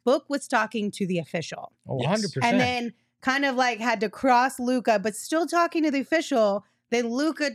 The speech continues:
Speaker 1: chimed in, and then they got into the little shoving
Speaker 3: S-,
Speaker 1: match.
Speaker 3: so he one hundred percent was talking to the official.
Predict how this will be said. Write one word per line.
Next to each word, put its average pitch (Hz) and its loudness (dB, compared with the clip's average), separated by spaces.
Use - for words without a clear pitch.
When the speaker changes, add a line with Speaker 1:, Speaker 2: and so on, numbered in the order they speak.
Speaker 1:
chimed 220 0
in, 196 -2
and 220 0
then 208 0
they 202 0
got 185 -2
into 185 -4
the 180 -2
little 170 -4
shoving 175 -2
Speaker 3:
S-, 170 -6
Speaker 1:
match. 160 -12
Speaker 3:
so 117 -4
he 135 0
one 123 0
hundred 151 2
percent 135 -6
was 123 -6
talking 120 0
to 131 -4
the 139 0
official. 117 -4